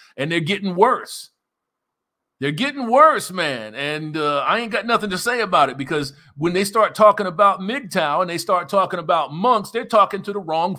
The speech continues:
fucking people. We have already gone. We're gone. We checked out. We're outta here. We're eighty-sixth. That's it. That's it. It's over. Vince of the mgtow man, God has to change it himself.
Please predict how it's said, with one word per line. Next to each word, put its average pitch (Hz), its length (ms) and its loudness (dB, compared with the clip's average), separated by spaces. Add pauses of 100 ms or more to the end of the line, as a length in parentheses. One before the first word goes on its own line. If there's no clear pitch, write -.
fucking 190 360 -2
people. 262 520 -6 (160)
We 196 180 -4
have 214 240 -2
already 143 400 -4
gone. 208 640 -6 (100)
We're 359 140 -18
gone. 226 640 2 (160)
We 196 100 -6
checked 254 420 -10
out. 269 280 0 (160)
We're 226 180 -8 (180)
outta 302 200 2
here. 185 260 -4
We're 196 240 -4
eighty-sixth. 269 880 -8 (1400)
That's 240 220 -8
it. 320 320 -4 (880)
That's 277 200 -2
it. 311 240 -2
It's 220 200 0
over. 294 480 6 (1400)
Vince 302 180 -4
of 302 60 -2
the 311 40 8
mgtow 262 400 2
man, 190 200 -2
God 240 360 6
has 190 240 0
to 147 100 -10
change 233 340 -4
it 185 80 -10
himself. 262 760 2